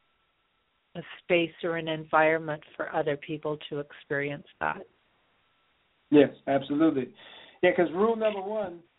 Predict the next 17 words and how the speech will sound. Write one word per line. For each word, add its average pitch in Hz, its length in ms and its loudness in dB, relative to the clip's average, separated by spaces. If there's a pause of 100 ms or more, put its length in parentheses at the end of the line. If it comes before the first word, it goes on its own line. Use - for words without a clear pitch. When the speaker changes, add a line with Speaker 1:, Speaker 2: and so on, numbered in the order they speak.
(720)
Speaker 2:
um, 143 460 -14 (280)
for 170 140 -6
the 165 100 -4
likes 180 320 0
of 165 140 -10
me 180 340 -6
and, 156 300 -10
you 175 60 -16
know, 147 240 -10
and, 147 520 -12 (100)
and 156 140 0
the 151 40 2
likes 165 260 2
of 151 100 -10
you 160 200 -6
as 139 80 -12
well, 147 400 -4